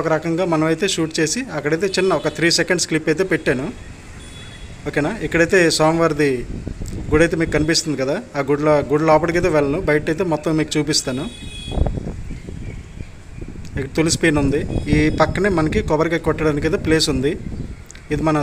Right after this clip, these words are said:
స్వామివారు, అంటే కొబ్బరికాయ కొడుతున్నాం కాబట్టి ఆయన వెదురుగా కొబ్బరికాయ కొట్టినట్టయితే మనకి అనిపించాలని ఇదిగో రెండు పెట్టారు కదా రాళ్ళు, అక్కడైతే మనం కొబ్బరికాయ కొట్టాలి. మా ఆవిడ, మా ఆవిడ, మా అమ్మగారు,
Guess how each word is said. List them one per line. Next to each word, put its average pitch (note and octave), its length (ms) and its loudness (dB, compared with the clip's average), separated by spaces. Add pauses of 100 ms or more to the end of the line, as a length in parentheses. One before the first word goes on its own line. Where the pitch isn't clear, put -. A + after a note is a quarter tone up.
స్వామివారు, D3+ 480 4 (1000)
అంటే D3 180 -2
కొబ్బరికాయ E3 400 4
కొడుతున్నాం D3+ 400 2
కాబట్టి D3+ 340 2 (560)
ఆయన C#3+ 240 2
వెదురుగా D#3 380 4 (220)
కొబ్బరికాయ D3 380 2
కొట్టినట్టయితే D3 540 -2
మనకి C#3+ 300 -2
అనిపించాలని C#3+ 580 0 (1300)
ఇదిగో D#3 180 0 (120)
రెండు C#3+ 260 2
పెట్టారు D3+ 320 4
కదా C#3+ 140 -2 (800)
రాళ్ళు, D3 280 4 (380)
అక్కడైతే D#3 360 0
మనం D#3 180 2
కొబ్బరికాయ D3+ 360 2
కొట్టాలి. C#3 300 -4
మా D3 120 2
ఆవిడ, D3+ 140 4 (260)
మా C3+ 160 -2
ఆవిడ, D3+ 140 2 (360)
మా C3+ 60 0 (100)
అమ్మగారు, D#3 380 2